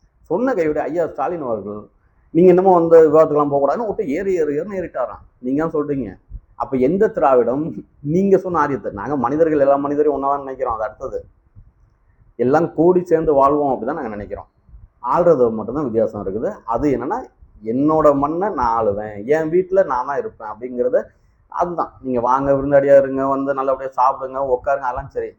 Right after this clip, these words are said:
வீட்டு வந்து பட்டா போடாதீங்க, இது ஏன் இடம்னு சொல்லாதீங்கிறதான் எங்களோட கோட்பாடு.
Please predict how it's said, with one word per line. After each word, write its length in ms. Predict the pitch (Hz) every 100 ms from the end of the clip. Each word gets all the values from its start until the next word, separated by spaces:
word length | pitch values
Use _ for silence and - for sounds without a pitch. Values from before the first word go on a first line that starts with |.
| _ _
வீட்டு 200 | 170 190
வந்து 160 | 165 151
பட்டா 380 | 135 123 165 131
போடாதீங்க, 440 | 107 104 98 92 87 85 _ _ _ -
இது 180 | 147
ஏன் 200 | 143 151
இடம்னு 200 | 139 151 147
சொல்லாதீங்கிறதான் 840 | 117 110 98 107 143 190 214 254
எங்களோட 240 | 202 196 -
கோட்பாடு. 440 | 170 - 110 98